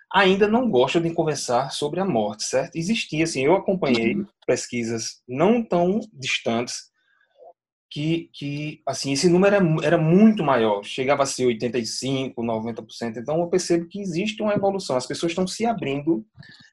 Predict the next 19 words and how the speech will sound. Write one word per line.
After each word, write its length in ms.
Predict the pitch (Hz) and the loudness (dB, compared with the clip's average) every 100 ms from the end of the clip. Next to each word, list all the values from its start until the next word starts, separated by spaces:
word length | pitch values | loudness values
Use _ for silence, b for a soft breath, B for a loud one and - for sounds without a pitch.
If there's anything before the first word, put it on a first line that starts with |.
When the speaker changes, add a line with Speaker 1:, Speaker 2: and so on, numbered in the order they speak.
| _ | _
Speaker 1:
mais, 540 | 123 127 127 - 208 214 | 0 2 4 2 -2 -6
Speaker 2:
Uhum. 60 | 240 _ - | -12 _ -10
Speaker 1:
e 160 | 139 | -4
isso, 280 | 160 - 180 - | -4 -4 -8 -6
assim, 320 | - - 110 | -8 -6 -6
pra 140 | 110 117 | -4 -2
gente 260 | 131 151 | -2 -4
que 80 | - | -4
trabalha 320 | 120 117 113 | -2 0 0
no 100 | 117 | -2
segmento 400 | 113 117 113 107 | -6 -6 -6 -6
funerário, 480 | - 123 127 127 151 | -6 -6 -2 -2 -2
a 40 | 160 | -4
gente 200 | 165 165 | -6 -6
entende 280 | 147 143 | -6 -6
isso 100 | 147 - | -8 -10
como 140 | 151 | -8
uma 100 | 160 | -6
oportunidade. 760 | 151 131 160 175 165 110 - | -6 -8 -6 -6 -4 -2 -4